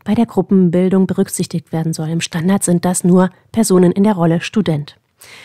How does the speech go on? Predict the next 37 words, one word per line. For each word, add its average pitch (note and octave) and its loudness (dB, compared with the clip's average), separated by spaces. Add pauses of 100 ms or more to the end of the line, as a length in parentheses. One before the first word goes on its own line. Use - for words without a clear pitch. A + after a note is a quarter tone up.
(140)
Ich - -10
lasse A3+ 0
hier G3+ 0
den E3+ 0
Standard, C4+ 0
auch G#3+ 0
die G3 -2
zufällige F3 -4
Zuweisung G#3 0
übernehme E3 0
ich. - -20 (800)
Würde A3+ 6
ich A#3 0
hier F#3 0
auf - -6 (100)
keine C4+ 0
Zuweisung F3 -2
umstellen, G3 0
hätte G3+ -6
ich - -4
erstmal G3+ 0
nur G3 2
die G3+ 0
Hüllen F3 2
geschaffen. - -10 (1040)
Unter F#3+ 4
Gruppierung C4 -2
kann B3 0
ich A3 -2
dann A#3+ 2
entscheiden, G3 0
dass G#3 -2
ich - -12
alle B3+ -2
automatisch A3+ 0
angelegten G3 0
Gruppen A3 -2